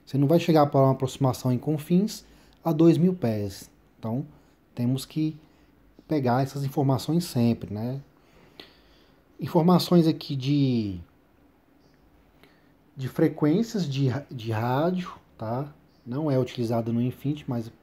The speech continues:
preciso tá mostrando. Frequências, beleza? Torre, ATIS, ground. Temos informações aqui. Isso aqui é uma informação de coordenada geográfica, tá?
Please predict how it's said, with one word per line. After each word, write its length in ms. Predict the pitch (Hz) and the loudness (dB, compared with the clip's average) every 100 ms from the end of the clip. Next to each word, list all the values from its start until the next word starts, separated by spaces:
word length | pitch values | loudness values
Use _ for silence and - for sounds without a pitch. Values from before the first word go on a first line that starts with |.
| _ | _
preciso 320 | 120 113 117 - | -18 -16 -16 -10
tá 140 | 120 | -4
mostrando. 600 | 117 110 113 110 139 180 - - | -4 -4 -6 -6 -6 -8 -12 -18
Frequências, 1000 | - 165 165 180 220 226 226 - - - - | -6 -6 -2 0 0 -2 -8 -10 -12 -14 -6
beleza? 480 | 120 143 160 156 - - _ - | -2 0 0 -4 -10 -20 _ -4
Torre, 680 | 156 180 180 156 113 117 113 | 0 2 4 2 2 0 -2
ATIS, 800 | 107 - 147 165 170 147 110 | -4 -8 -4 -2 0 -2 -4
ground. 760 | 107 113 127 165 170 165 160 - _ _ _ _ _ _ _ _ _ _ _ _ _ _ _ _ _ | -4 -2 0 0 0 -2 -6 -14 _ _ _ _ _ _ _ _ _ _ _ _ _ _ _ _ _
Temos 340 | 151 151 165 147 | -2 2 2 0
informações 800 | 139 - 143 143 - - 131 127 | -4 -2 2 2 0 0 0 0
aqui. 600 | 127 - 123 113 101 - | -4 -6 -4 -4 -6 -10
Isso 160 | - 135 | -8 -10
aqui 220 | - 170 | 0 4
é 40 | |
uma 140 | 165 156 | 4 4
informação 880 | 147 147 147 117 - - 160 143 123 139 | 0 0 0 0 -4 -2 0 0 -2 -6
de 440 | 117 147 175 180 - _ _ _ _ | -2 -2 -2 -6 -16 _ _ _ _
coordenada 720 | - 170 170 165 151 135 147 156 | 2 4 4 4 4 4 2 2
geográfica, 680 | 139 156 120 113 117 - 98 | 2 0 0 0 -2 -6 -12
tá? 440 | - 120 131 139 | -6 -4 -4 -8